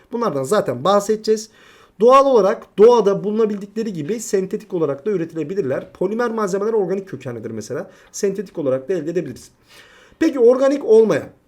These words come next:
bu anorganik tarz dediğimiz bileşiklerin özelliklerine baktığımızda, bak bunları da şöyle diyorum.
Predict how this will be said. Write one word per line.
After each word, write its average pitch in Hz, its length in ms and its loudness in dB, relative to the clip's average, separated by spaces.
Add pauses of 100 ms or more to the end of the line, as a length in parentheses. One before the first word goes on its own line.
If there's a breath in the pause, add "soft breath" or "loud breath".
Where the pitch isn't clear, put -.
(100)
bu - 200 0
anorganik 175 680 6
tarz 123 280 -4
dediğimiz 117 360 -8
bileşiklerin 113 420 -8
özelliklerine 107 640 -8
baktığımızda, 135 760 -8 (680)
bak 151 220 -8
bunları 202 220 -2
da 202 100 2
şöyle 180 220 0
diyorum. 123 220 -6